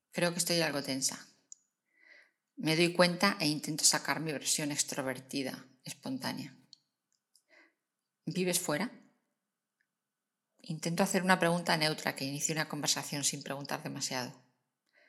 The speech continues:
"No, vivo en el centro". "Estoy separado, tengo hijos". Hace una pausa como si no quisiera contar demasiado y me mira serio.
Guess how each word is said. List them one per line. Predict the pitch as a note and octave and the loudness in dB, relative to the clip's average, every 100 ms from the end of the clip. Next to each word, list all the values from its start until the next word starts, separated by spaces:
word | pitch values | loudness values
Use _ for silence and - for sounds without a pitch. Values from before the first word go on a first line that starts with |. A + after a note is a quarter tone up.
| _ _ _ _ - | _ _ _ _ -4
"No, | D#3+ F3 - - _ _ _ | -2 -2 -6 -20 _ _ _
vivo | D#3 D3+ D#3 | -10 -8 -6
en | D#3 | -6
el | |
centro". | D3 D3+ C#3+ - _ _ _ _ - - - _ _ _ _ _ _ _ _ _ _ _ _ - | -6 -6 -8 -12 _ _ _ _ -20 -20 -20 _ _ _ _ _ _ _ _ _ _ _ _ -4
"Estoy | D#3+ - D#3+ | -2 0 2
separado, | F3+ E3+ C#3+ C3+ B2+ | 2 2 2 2 0
tengo | B2+ D3 B2+ | -2 -2 -4
hijos". | - - - - - _ _ _ _ _ _ _ _ _ | -4 -6 -6 -6 -8 _ _ _ _ _ _ _ _ _
Hace | - - F3 | -8 -4 0
una | D#3+ - | 0 0
pausa | D3+ D#3+ F#3 F3 | 0 2 0 -2
como | D3+ C#3+ | -4 -2
si | - | -2
no | C3+ C#3 | -2 -2
quisiera | D3 D3+ D3+ | -4 -2 -4
contar | C#3+ C3 C3 | -6 -6 -6
demasiado | C3 B2 B2+ A#2+ A#2 - _ - | -4 -4 -4 -4 -6 -10 _ -12
y | E3 | -6
me | D3 | -4
mira | D#3 D3+ A#2+ | -4 -4 0
serio. | - C3+ B2 B2 | 0 0 -6 -12